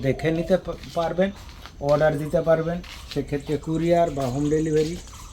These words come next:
সবই সম্ভব। তবে নার্সারিতে এই সময়তে যদি আসেন খুব ভালো লাগবে। এই সব গাছগুলো আমরা আমাদের স্টাডি টেবিলে হোক বা ওয়ার্কিং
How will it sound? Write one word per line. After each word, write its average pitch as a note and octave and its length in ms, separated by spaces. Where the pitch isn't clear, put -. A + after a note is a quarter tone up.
সবই D3+ 260
সম্ভব। D#3 340
তবে F#3+ 180
নার্সারিতে F3+ 540
এই E3+ 160
সময়তে E3 360
যদি D3+ 160
আসেন F3+ 220
খুব A3 160
ভালো D3+ 180
লাগবে। G#2+ 340
এই G3+ 160
সব A#3 100
গাছগুলো F3 420
আমরা F#3 220
আমাদের F#3+ 240
স্টাডি D3 460
টেবিলে F3+ 400
হোক F3 140
বা A#2 100
ওয়ার্কিং E3+ 360